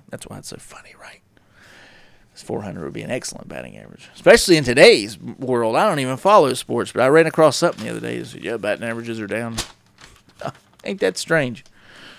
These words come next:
Cover everybody up from head to toe. It's kinda hard to keep your eye on the balls. Uh,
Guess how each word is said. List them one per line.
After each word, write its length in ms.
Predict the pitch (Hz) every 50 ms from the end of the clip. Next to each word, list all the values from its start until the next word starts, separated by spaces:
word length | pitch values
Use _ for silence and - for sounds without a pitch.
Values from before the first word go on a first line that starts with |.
| - - - _ _ _ _ _ _ _ _ _ _ _ -
Cover 200 | - 120 117 127
everybody 380 | 127 127 131 127 135 139 147 151
up 160 | 139 - -
from 160 | - - 120
head 140 | 131 139 147
to 80 | 139 131
toe. 240 | - 175 156 143 113
It's 100 | - -
kinda 200 | - 120 120 120
hard 160 | 123 123 -
to 60 | -
keep 200 | - 143 127 120
your 100 | 120 120
eye 60 | 123
on 140 | 127 135 135
the 60 | 135
balls. 360 | - 135 123 117 117 117 - _ _ _ _ _ - _ - - - - - - - - - - - - - - _ _ _ _ _ 494 -
Uh, 180 | - - -